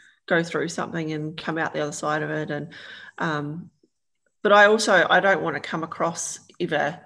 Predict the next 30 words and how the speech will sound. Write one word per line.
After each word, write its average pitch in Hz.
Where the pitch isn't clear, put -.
as 151
being 151
arrogant 160
and 151
nonchalant 165
about 147
it 151
either, 160
'cause 147
I'm 147
not. 165
It's, -
I 160
mean, 143
I, 170
I 165
appreciate 160
that -
those 156
doctors 156
and 156
nurses 160
took, -
you 175
know, 156
their 175
time 156
and 156
had 170
the 156